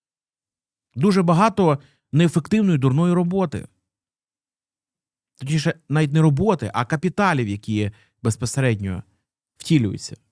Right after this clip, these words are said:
Вони часто втілюються через дотації, підтримку, перекривання цих неефективних рухів, які тут робляться в економіці. От в чому проблема перша.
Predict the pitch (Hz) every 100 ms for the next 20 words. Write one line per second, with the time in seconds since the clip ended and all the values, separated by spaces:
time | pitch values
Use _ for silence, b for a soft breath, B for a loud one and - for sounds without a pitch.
0 | _ _ _ _ _ _ _ _ _ _
1 | _ 131 185 170 214 190 160 208 202 160
2 | 151 151 131 - 90 113 123 - 98 101
3 | - _ - 151 - 101 113 110 104 -
4 | - _ _ _ _ _ _ _ _ _
5 | _ - 147 156 170 170 202 180 165 156
6 | 156 139 135 175 190 165 123 135 120 120
7 | 107 98 104 101 101 95 87 - 92 95
8 | 90 - - - _ - 247 - 139 139
9 | 185 190 151 101 107 117 - -